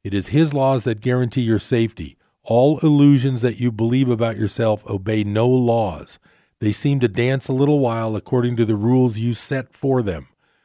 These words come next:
but then they fail and cannot rise again. They are but toys, my child, so do not grieve for them. Their dancing never brought you joy.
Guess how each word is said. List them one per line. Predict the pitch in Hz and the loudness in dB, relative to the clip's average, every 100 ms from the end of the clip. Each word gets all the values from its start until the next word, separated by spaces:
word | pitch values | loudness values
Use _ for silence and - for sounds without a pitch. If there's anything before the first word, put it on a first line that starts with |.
| _ _ | _ _
but | 107 - | -8 0
then | 135 143 | 0 2
they | 143 | 0
fail | - 156 139 135 131 | 0 2 2 2 0
and | 120 104 98 | -4 -8 -6
cannot | - 127 123 117 | -4 -2 -2 -2
rise | 117 113 113 | -2 -2 -2
again. | 110 101 98 78 65 _ _ _ _ _ - | -2 -4 -6 -6 -14 _ _ _ _ _ -4
They | 110 | 2
are | 117 131 | 4 4
but | 120 139 | 2 -4
toys, | - 151 151 135 | -2 2 4 2
my | 113 107 | 0 -2
child, | 98 117 104 107 107 | -2 -4 -2 -2 -2
so | - 113 | -2 -2
do | 101 104 131 | -2 -2 0
not | 127 123 104 | 0 -4 -6
grieve | 107 123 127 110 | -2 0 0 -4
for | 120 | -4
them. | 110 110 80 71 _ _ _ _ | 0 0 -2 -8 _ _ _ _
Their | 117 113 | 0 0
dancing | 95 123 143 - 135 123 | 0 -2 -2 -2 -2 0
never | 120 123 135 | 0 2 2
brought | 117 120 117 | 2 0 -2
you | 110 110 | -4 -4
joy. | 95 110 101 80 64 | 0 0 0 -2 -10